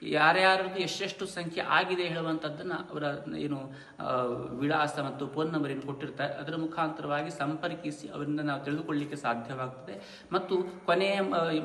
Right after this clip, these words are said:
ಯಾಗದ ಕೊನೆಯಲ್ಲಿ ಅವರಿಗೆ ಪ್ರಸಾದಕ್ಕಾಗಿ ಬರಲಿಕ್ಕೆ, ಕರೀಲಿಕ್ಕೋಸ್ಕರವಾಗಿಯೂ ಕೂಡ ನಮಗೆ ಅನುಕೂಲವಾಗಿರತಕ್ಕಂಥದ್ದು. ಹಾಗಾಗಿ ಶ್ರೀ ವಿದ್ಯಾ ಪ್ರತಿಷ್ಠಾನದಲ್ಲಿ ಮೆಂಬರ್ ಆಗಿ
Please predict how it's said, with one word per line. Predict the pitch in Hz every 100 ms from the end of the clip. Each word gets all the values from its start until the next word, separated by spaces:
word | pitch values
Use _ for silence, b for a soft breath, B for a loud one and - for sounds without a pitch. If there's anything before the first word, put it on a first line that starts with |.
| 151
ಯಾಗದ | 143 160 185 196
ಕೊನೆಯಲ್ಲಿ | 190 170 185 190 190
ಅವರಿಗೆ | 165 160 160
ಪ್ರಸಾದಕ್ಕಾಗಿ | - 147 - 185 175 175 - 156 156 165
ಬರಲಿಕ್ಕೆ, | 151 156 156 -
ಕರೀಲಿಕ್ಕೋಸ್ಕರವಾಗಿಯೂ | - 143 156 175 165 - - 151 143 135
ಕೂಡ | 135 180
ನಮಗೆ | 160 151 143 147 B -
ಅನುಕೂಲವಾಗಿರತಕ್ಕಂಥದ್ದು. | 160 165 151 135 127 120 - 117 110 107 - B B -
ಹಾಗಾಗಿ | 156 170 180 180
ಶ್ರೀ | 170 160
ವಿದ್ಯಾ | 165 165 175 170
ಪ್ರತಿಷ್ಠಾನದಲ್ಲಿ | 175 165 160 - 170 170 160 175 185 147 - B B
ಮೆಂಬರ್ | 135 139 147 170 175
ಆಗಿ | 170 185